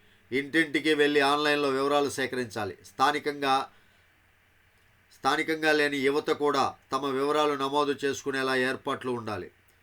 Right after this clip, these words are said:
వివిధ రంగాల్లో ఆసక్తి ఉన్న యువతను గుర్తించి శిక్షణ ఇచ్చాక వారికి ప్రఖ్యాత సంస్థలతో ధ్రువపత్రాలు ఇప్పిస్తాం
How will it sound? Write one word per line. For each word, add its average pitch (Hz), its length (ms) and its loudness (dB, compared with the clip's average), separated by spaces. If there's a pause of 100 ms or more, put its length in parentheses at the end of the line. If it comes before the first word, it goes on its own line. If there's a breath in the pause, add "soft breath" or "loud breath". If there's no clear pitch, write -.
(100)
వివిధ 123 240 -4
రంగాల్లో 143 540 2
ఆసక్తి 143 340 -4
ఉన్న 135 200 -2
యువతను 135 380 -2
గుర్తించి 131 600 -6 (400 soft breath)
శిక్షణ 151 380 -2
ఇచ్చాక 151 480 0
వారికి 139 340 -2
ప్రఖ్యాత 156 680 -4
సంస్థలతో 135 680 -6
ధ్రువపత్రాలు 131 640 -4
ఇప్పిస్తాం 117 440 -8